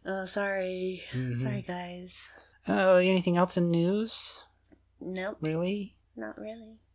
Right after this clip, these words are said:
Speaker 2: Other than my work being weird and it's almost like starting <laughs> over again.
Speaker 1: Mm.
Speaker 2: Yeah, it'll get better.
Speaker 1: Yeah.
Speaker 2: I've learned before, I can learn again,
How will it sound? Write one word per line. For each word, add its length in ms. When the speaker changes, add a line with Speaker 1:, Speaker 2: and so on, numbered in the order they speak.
Speaker 2:
Other 220
than 680
my 180
work 280
being 280
weird 420
and 100
it's 180
almost 340
like 140
starting 380
<laughs> 60
over 200
again. 420
Speaker 1:
Mm. 640
Speaker 2:
Yeah, 220
it'll 200
get 200
better. 440
Speaker 1:
Yeah. 640
Speaker 2:
I've 180
learned 320
before, 380
I 60
can 280
learn 220
again, 540